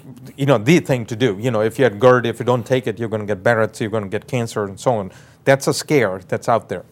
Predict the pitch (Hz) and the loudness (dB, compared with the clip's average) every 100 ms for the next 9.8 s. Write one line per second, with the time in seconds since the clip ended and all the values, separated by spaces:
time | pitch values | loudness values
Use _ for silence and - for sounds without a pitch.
0 | _ _ - - 127 143 156 156 135 180 | _ _ -20 -4 -2 0 0 -2 2 0
1 | - 175 147 139 123 107 113 - - 139 | 2 -2 2 2 2 -2 -6 -6 -2 0
2 | 120 123 110 98 98 104 113 104 98 - | 0 -2 -4 -6 -6 -4 -4 -4 -8 -8
3 | _ _ _ _ _ _ 156 151 135 135 | _ _ _ _ _ _ 0 0 0 0
4 | 151 208 240 110 101 113 101 98 - - | 0 -2 -2 -2 -2 -4 -4 -6 -12 -20
5 | - 151 - 156 165 139 127 135 131 165 | -12 -12 -10 -2 2 4 4 2 2 0
6 | 135 139 127 - 120 117 - _ - - | 0 0 0 0 0 0 -10 _ -14 -4
7 | 113 113 - 135 - 120 110 110 104 104 | -4 -4 -10 -12 -2 0 0 -2 -4 -4
8 | - 107 110 104 101 117 113 113 104 - | -8 -10 -8 -10 -10 -8 -4 -4 -6 -10
9 | - 113 107 104 - 120 110 | -8 -8 -8 -14 -12 -10 -8